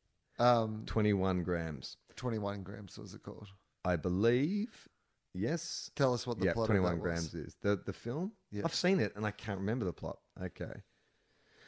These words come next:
Speaker 2: How can three completely different lives become connected so powerfully, so devastatingly, so irrevocably?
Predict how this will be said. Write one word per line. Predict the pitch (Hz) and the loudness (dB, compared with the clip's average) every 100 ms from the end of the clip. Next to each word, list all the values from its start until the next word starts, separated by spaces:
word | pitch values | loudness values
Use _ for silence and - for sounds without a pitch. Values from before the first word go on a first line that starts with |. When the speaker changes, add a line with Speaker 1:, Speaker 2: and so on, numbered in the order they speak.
| - - - | -20 -20 6
Speaker 2:
How | 160 202 | 12 12
can | 196 165 | 12 2
three | - 160 156 | 4 4 6
completely | 139 135 151 143 | 4 8 8 8
different | 131 127 127 | 4 4 2
lives | 120 113 110 95 | 6 8 6 4
become | 107 127 110 | 0 2 2
connected | - 110 110 - 95 82 | 2 4 4 4 0 2
so | - 101 | 2 2
powerfully, | - 113 113 - 120 | 4 2 2 0 -2
so | - | 0
devastatingly, | 90 113 98 101 101 95 101 95 | 2 4 2 2 2 4 4 2
so | - 101 101 101 _ _ - | 2 2 2 2 _ _ 2
irrevocably? | 101 92 95 98 90 76 78 85 | 4 4 4 2 -2 -4 -6 -8